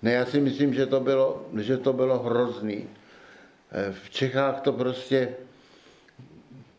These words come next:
kéž by jednou někdo veselé řekl, "Já chci být prezidentem, jsem dobrý." A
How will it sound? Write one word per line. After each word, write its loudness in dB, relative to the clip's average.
kéž 2
by 4
jednou 2
někdo 2
veselé 0
řekl, 0
"Já 2
chci -4
být -2
prezidentem, -2
jsem -2
dobrý." 0
A 0